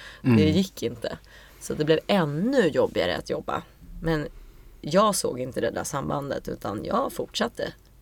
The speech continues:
Speaker 2: dricka. Men till slut blev det ju då typ varje kväll.
Speaker 1: Under
Speaker 2: Och,
Speaker 1: hur lång
Speaker 2: och jag
Speaker 1: period?
Speaker 2: ville inte ens ha det så.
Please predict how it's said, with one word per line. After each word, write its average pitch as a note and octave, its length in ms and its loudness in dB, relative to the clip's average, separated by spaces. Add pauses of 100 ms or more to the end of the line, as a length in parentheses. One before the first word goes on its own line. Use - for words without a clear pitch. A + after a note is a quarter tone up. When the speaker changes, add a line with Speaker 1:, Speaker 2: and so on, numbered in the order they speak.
(140)
Speaker 2:
dricka. - 400 -8 (160)
Men C#3 200 -8 (320)
till - 120 -10
slut C3+ 200 -8
blev F3+ 180 -2
det C3+ 80 -6
ju B2 120 -6
då - 260 -4 (560)
typ A#3 360 0
varje - 400 -6
kväll. - 440 -10 (1300)
Speaker 1:
Under C#3 180 12
Speaker 2:
Och, A#2+ 60 10
Speaker 1:
hur C3+ 120 12
lång C3 140 10
Speaker 2:
och C3 60 10
jag - 60 10
Speaker 1:
period? C#3 280 12
Speaker 2:
ville A#2+ 120 6
inte B3+ 200 2
ens C#3+ 120 -4
ha A#3 140 0
det G3 80 0
så. - 220 -4